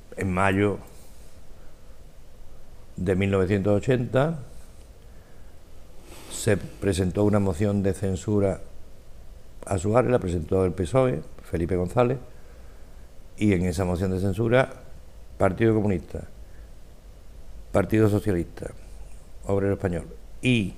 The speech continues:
P S A votamos por el ciento cincuenta y uno y en contra de Suárez, en el Congreso de los Diputados. Luego vino la moción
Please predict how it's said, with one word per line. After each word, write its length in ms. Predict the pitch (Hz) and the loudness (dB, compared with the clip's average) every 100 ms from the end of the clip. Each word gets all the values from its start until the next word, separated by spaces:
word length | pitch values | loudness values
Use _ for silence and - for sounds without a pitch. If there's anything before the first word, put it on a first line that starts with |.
| - - - | -12 -16 -6
P 100 | - | 0
S 240 | 95 - 117 | 0 4 4
A 260 | 139 - - - - | 4 2 -10 -14 -6
votamos 680 | 87 92 87 82 107 120 - - - - | 0 2 2 2 0 -2 -12 -14 -14 -4
por 160 | - 98 | 0 2
el 100 | 87 | 2
ciento 320 | - 82 85 | 0 -2 -2
cincuenta 400 | 80 85 87 82 | -4 -2 -2 0
y 40 | 92 | 0
uno 180 | 110 - | 0 2
y 140 | 104 | 2
en 100 | 90 | 2
contra 320 | 87 85 80 | 0 -2 0
de 100 | 78 | -2
Suárez, 340 | 80 104 110 - - - - - | -2 -2 -2 -6 -16 -16 -16 0
en 260 | 101 98 | 2 4
el 140 | 98 90 | 4 2
Congreso 560 | 90 90 98 104 117 | 2 2 4 4 2
de 60 | 98 | 2
los 100 | 82 | 2
Diputados. 380 | 80 87 - - - - - - - - - - - - - - - | -2 0 -2 -2 -10 -16 -16 -14 -12 -12 -14 -14 -14 -14 -14 -14 -4
Luego 420 | 98 123 127 156 | 6 8 10 10
vino 500 | 104 110 120 113 80 92 | 8 4 6 4 2 -2
la 360 | 92 98 98 | 2 6 6
moción 720 | 98 92 - 107 110 117 101 | 4 2 0 0 2 4 2